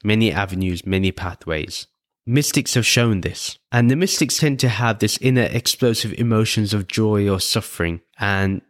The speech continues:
yet they remain patient and d-, diligent in their inquiry because they understand enlightenment is not far away. What they also warn us against is that having an awakening but mistaking it for enlightenment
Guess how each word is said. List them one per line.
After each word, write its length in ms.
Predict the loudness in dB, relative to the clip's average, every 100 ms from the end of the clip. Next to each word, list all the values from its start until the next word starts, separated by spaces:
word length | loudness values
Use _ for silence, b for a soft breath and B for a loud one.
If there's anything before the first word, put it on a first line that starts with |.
| -10
yet 300 | -2 0 0
they 100 | 0
remain 640 | 2 2 2 2 0 -4 -8 _ _ _ _
patient 640 | 0 0 2 0 0 -2
and 160 | -6 -6 -8
d-, 120 | -10 -4
diligent 640 | 0 2 2 0 -2 -4
in 320 | -6 -6 -4 -2
their 220 | 0 0
inquiry 720 | -2 -6 -2 -2 0 -4 -6 _ b b b
because 300 | -2 0 2
they 160 | 2 2
understand 500 | 0 -2 0 2 2
enlightenment 680 | 2 2 2 -2 -6 -6 -6
is 120 | -6
not 160 | -6
far 240 | -4 -4 -4
away. 320 | -8 -10 -12 _ _ -6
What 320 | 0 2 2
they 220 | 2 4
also 360 | 2 2 2 2
warn 360 | 4 4 4
us 180 | 2 0
against 540 | 0 0 0 -2 -6 -8
is 360 | -2 0 0 -4 _ _
that 160 | -4 -2
having 320 | 0 2 2
an 100 | 2
awakening 720 | 2 2 0 0 -2 -2 -4 -10 _ _ _ _
but 140 | -4 0
mistaking 640 | 0 0 0 0 0 0
it 100 | 0
for 160 | -2 -2
enlightenment 800 | 2 2 0 -2 -2 -2 -4